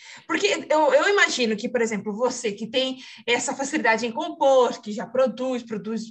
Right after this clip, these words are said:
produziu várias pessoas aqui no Brasil, é, muitos aí também no exterior,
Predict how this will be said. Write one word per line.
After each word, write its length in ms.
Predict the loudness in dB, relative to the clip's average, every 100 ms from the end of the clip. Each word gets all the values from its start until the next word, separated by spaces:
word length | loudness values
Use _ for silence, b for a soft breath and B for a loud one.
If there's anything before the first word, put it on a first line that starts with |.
| -4
produziu 340 | -4 -2 -2
várias 240 | -2 -2 -2
pessoas 500 | -4 0 2 2 0
aqui 160 | -8
no 100 | -8
Brasil, 540 | 0 0 0 -6 -10 -12 B B B
é, 480 | 2 4 4 4 2
muitos 640 | 2 2 4 2 2 0
aí 180 | 0 0
também 260 | -4 -6 -6
no 60 |
exterior, 520 | -6 -2 -2 0 -4